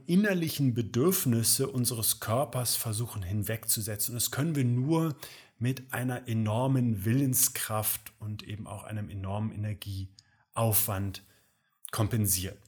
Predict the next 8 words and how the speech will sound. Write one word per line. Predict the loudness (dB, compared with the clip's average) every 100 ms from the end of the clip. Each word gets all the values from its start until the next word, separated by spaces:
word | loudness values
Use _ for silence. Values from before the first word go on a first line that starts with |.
| _ _ _ -20 -12 2
Insofern | 6 8 6 4
differenziere | 4 4 6 8 8 8 6
ich | 4
als | 2 0
allererstes | 0 0 2 0 0 0
mal | 0 0
meine | -2 -2 -2
Aussage | 0 2 2 2 0 -2 -6 -6